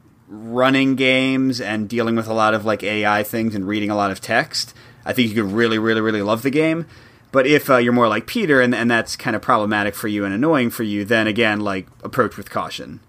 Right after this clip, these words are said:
So this one totally hit the sweet spot for me. One of my top ten co-op games of all time. I love it. I wanna play it right now. But I totally <laughs> recognize that it's not great at higher player counts, at least yet. And, uh, I totally recognize that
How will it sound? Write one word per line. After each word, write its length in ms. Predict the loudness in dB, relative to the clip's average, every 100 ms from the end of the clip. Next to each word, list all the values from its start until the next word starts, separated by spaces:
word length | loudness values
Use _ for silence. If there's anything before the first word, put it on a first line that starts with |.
| -6
So 120 | 0
this 160 | 2 2
one 220 | 0 0
totally 320 | 0 0 2
hit 120 | 0
the 60 | -4
sweet 240 | -2 -4
spot 260 | 0 -2 -2
for 100 | -6
me. 160 | -4
One 160 | 0 2
of 20 |
my 100 | 2
top 240 | 2 -2 0
ten 240 | -4 -2
co-op 260 | 0 -2 -2
games 200 | -8 -6
of 60 |
all 140 | -8 -6
time. 360 | -2 -2 -2 -2
I 140 | -2
love 400 | -2 -2 -2 0
it. 220 | -2 -4 -20 -20 _
I 60 | -4
wanna 160 | -4 -2
play 200 | -2 -2
it 80 |
right 260 | -2 -2 -2
now. 440 | -4 -2 -2 -4 -10 -20 _ _
But 240 | 0 2 4
I 100 | 2
totally 400 | 2 2 2 2
<laughs> 140 | 2
recognize 580 | 0 0 0 2 0 -2
that 380 | 0 0 0 -4 -18 -18
it's 220 | -10 -2
not 300 | 0 0 0
great 240 | 0 0
at 80 | 0
higher 220 | 0 0
player 280 | 0 -4 -4
counts, 300 | -4 -6 -6
at 60 | -10
least 220 | -10 -6
yet. 420 | -2 -4 -6 -20 -20 -20 -20 _ -6
And, 380 | 0 2 2 2
uh, 260 | 2 2 0
I 60 |
totally 240 | 2 2 2
recognize 640 | 0 -2 -6 -4 -6 -8
that 600 | -4 -2 -2 -4 -12 -20